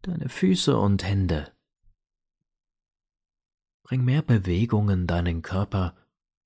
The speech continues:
so wie es dir gerade gut tut. Und spüre, wie du mehr und mehr im Raum ankommst. Im Hier und Jetzt, in diesem Augenblick.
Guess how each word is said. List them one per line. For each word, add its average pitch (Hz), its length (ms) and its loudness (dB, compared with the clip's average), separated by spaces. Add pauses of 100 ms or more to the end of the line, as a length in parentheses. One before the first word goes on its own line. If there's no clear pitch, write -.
(1700)
so 131 320 -2
wie 127 120 0
es 120 180 -2
dir 139 220 0
gerade 120 300 0
gut 147 260 -4
tut. - 380 -8 (1800)
Und - 140 -8
spüre, 113 560 2
wie 95 100 0
du 82 140 0
mehr 82 380 -2
und 67 300 -12
mehr 78 260 -4
im 71 120 -10
Raum 76 340 -6
ankommst. - 840 -10 (1080)
Im 104 160 -2
Hier 123 280 0
und 92 200 -4
Jetzt, - 520 -10 (1000)
in 78 260 -4
diesem 82 340 0
Augenblick. 76 800 -8